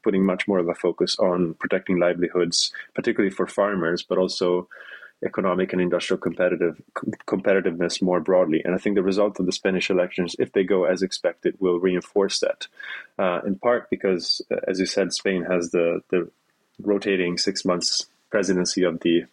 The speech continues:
European Council at the moment, with a changing government likely to bring a more right-leaning administration in Madrid, which will probably, uh, sort of follow this trend, um,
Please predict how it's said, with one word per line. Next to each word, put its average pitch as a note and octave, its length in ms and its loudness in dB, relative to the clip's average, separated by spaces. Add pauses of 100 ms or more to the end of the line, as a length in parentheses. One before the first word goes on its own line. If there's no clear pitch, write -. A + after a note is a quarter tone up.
(280)
European F2+ 320 0
Council B2 400 0
at A2 60 0
the A2+ 80 0
moment, A2 480 2 (180)
with F#2+ 140 2
a F2+ 80 0
changing F#2 340 0
government F2 480 0
likely F2+ 300 0
to F2 220 0
bring F#2 340 0
a - 40 -4
more F2 440 0
right-leaning F#2+ 420 0
administration F2+ 580 0
in F2+ 80 2
Madrid, G2 380 0
which - 220 0
will - 60 0
probably, F2+ 460 2
uh, E2+ 60 -2 (840)
sort F#2+ 180 0
of F2 80 -4
follow F#2+ 260 2
this F2 220 0
trend, F2+ 400 0 (420)
um, E2 1300 0